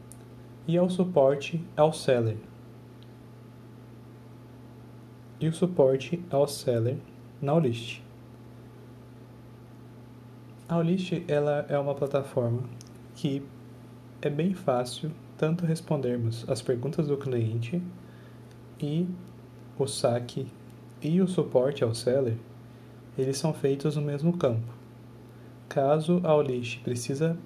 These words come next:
de alguma informação ou informar de alguma informação ou contactar nós como vendedores, nós entraremos nessa, eles entrarão única e exclusivamente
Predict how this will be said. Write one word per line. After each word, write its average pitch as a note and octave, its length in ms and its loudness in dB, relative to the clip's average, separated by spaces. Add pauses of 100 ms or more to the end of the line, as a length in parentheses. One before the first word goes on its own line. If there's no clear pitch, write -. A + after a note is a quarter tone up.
(140)
de C3+ 100 4
alguma C#3 320 4
informação C#3+ 680 0 (1000)
ou C3+ 220 4 (280)
informar B2 640 2 (680)
de C3+ 80 0
alguma C3+ 300 4
informação C#3 640 0 (1300)
ou E3 340 6 (320)
contactar C#3 720 2 (720)
nós C3 320 0
como A#2 220 2
vendedores, A2+ 800 2 (600)
nós C3+ 200 0
entraremos C#3+ 920 0 (320)
nessa, C#3+ 400 0
eles C3+ 440 2
entrarão C3+ 520 2 (240)
única F3+ 380 4
e - 20 6
exclusivamente C#3+ 960 2